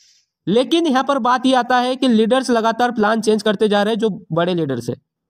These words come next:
दोस्तों, ऐसा नहीं है, टीम जहाँ पर एक बार बन जाता है, प्लान बार बार चेंज करने से आपका टीम कहीं ना कहीं नाराज होती है, टूटती है और टीम का पैसा डूबता है।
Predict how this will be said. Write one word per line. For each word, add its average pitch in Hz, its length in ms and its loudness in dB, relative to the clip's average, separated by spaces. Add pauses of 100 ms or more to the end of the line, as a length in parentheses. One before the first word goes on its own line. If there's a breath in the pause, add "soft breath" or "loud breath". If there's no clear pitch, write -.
(1800)
दोस्तों, 208 260 0
ऐसा 247 200 2
नहीं 254 220 2
है, 277 80 2
टीम 240 260 2
जहाँ 220 160 2
पर 226 140 0
एक 220 100 2
बार 233 140 0
बन 220 160 0
जाता 214 240 0
है, 233 60 2
प्लान 208 280 -2
बार 196 160 0
बार 214 120 -2
चेंज 214 240 0
करने 214 280 2
से 226 100 0
आपका 202 220 0
टीम 208 240 2
कहीं 196 200 2
ना 214 100 2
कहीं 208 180 0
नाराज 190 340 2
होती 190 160 0
है, 226 60 2
टूटती 202 340 0
है 226 60 4
और 226 140 2
टीम 220 180 0
का 220 100 0
पैसा 190 260 0
डूबता 175 280 -4
है। 113 100 -6